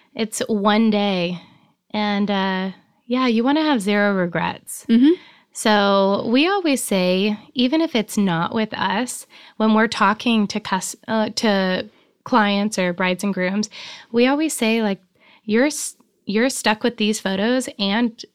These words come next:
Speaker 1: kind of with us forever." So on your wedding day, we
Speaker 2: Mm-hmm.
Speaker 1: are around you more than you're around anybody else the entire day. So we want it to be a good vibe,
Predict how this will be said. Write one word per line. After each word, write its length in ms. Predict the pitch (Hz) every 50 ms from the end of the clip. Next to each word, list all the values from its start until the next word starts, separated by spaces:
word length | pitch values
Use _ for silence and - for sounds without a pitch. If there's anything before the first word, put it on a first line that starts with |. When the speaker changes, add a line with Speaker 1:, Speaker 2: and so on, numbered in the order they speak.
| _
Speaker 1:
kind 220 | - 202 196 202 220
of 80 | 220
with 160 | 190 214 175 -
us 340 | 220 202 175 170 - -
forever." 640 | - - 202 190 185 - - 196 190 131 82 104 - - - - - - 269 294
So 500 | - - 262 240 233 226 220 208 208 -
on 220 | - 220 214 226 240
your 120 | 247 254
wedding 320 | 220 214 196 214 269 285 262
day, 360 | 214 190 165 160 170 175 175
we 560 | 185 185 185 - - 208 208 208 220 240 262
Speaker 2:
Mm-hmm. 180 | 285 - - 226
Speaker 1:
are 320 | 220 214 214 208 208 - -
around 560 | 214 208 185 190 180 180 185 214 226 233 202
you 200 | 190 190 196 220 240
more 420 | 247 220 202 196 180 185 196 226
than 160 | 220 254 240
you're 180 | 226 220 208 196
around 340 | 185 180 180 190 190 202 - -
anybody 480 | - 190 190 180 196 190 196 196 196 -
else 200 | - 190 - -
the 140 | - 220
entire 360 | 208 202 190 - 190 185 190 196
day. 320 | 190 - - - 208 - - - - - - -
So 180 | - - 262 247
we 160 | 226 247 254
want 200 | 285 349 381 381
it 120 | 330 254 -
to 100 | - 208
be 400 | 185 196 185 180 175 175 175 - - -
a 60 | 202 190
good 240 | - 208 202 190
vibe, 600 | 190 180 185 175 175 170 170 175 180 180 180 202